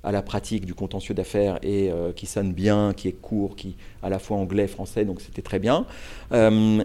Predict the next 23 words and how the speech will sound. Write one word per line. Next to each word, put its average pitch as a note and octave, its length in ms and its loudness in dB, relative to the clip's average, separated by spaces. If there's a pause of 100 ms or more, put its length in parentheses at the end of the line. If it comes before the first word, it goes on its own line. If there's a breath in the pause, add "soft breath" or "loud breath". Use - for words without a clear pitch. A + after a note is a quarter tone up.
et C#3 160 12
je, B2+ 360 12
et A#2 120 8
je, A#2 80 2
et A#2 100 6
là, D3 160 12
je, A#2+ 240 6
je G#2 100 2
retrouve, B2 420 4
euh, A2 200 6
beaucoup, G#2+ 300 -4 (180)
enfin, F2+ 240 -6
euh, - 60 -8 (160)
vraiment B2 400 4
beaucoup A2 280 -2
de, G#2+ 180 2
d'en-, G2 160 -2
d'enthousiasme, A2+ 640 2 (1080 loud breath)
euh, G2+ 220 6
et G2+ 60 6
même A2 160 6
de G2+ 80 4
niaque, A#2 340 4